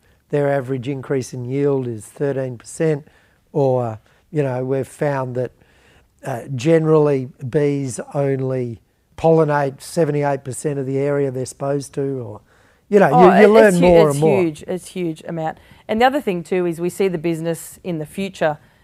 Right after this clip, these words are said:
Speaker 2: actually becoming a predictive model. So it won't be us out in the crop scanning over the years, and we feel it'll be, say, five to seven years, it might be more.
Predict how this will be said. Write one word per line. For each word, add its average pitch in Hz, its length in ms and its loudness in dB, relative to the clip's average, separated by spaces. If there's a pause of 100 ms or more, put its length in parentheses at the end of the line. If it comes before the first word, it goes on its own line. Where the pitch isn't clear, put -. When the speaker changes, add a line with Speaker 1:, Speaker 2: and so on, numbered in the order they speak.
(160)
Speaker 2:
actually 202 320 -2
becoming 165 540 -4
a 156 60 -8
predictive 156 500 -6
model. 143 340 -10 (440)
So - 180 -2
it 131 80 -2
won't 185 320 0
be 170 520 -2 (340)
us 165 200 -8
out 160 160 -2
in 156 120 -10
the 151 80 -10
crop 156 340 -4 (360)
scanning 156 580 -10 (300)
over 175 260 2
the 160 100 -4
years, 165 460 -2
and 196 80 -4
we 208 100 0
feel 214 300 2
it'll 170 140 2
be, 156 300 -2
say, 151 260 -4
five 151 420 -4
to 165 80 -10
seven 151 340 -6
years, 151 180 -6
it 160 80 -8
might 151 240 -4
be 151 100 -12
more. 147 340 -6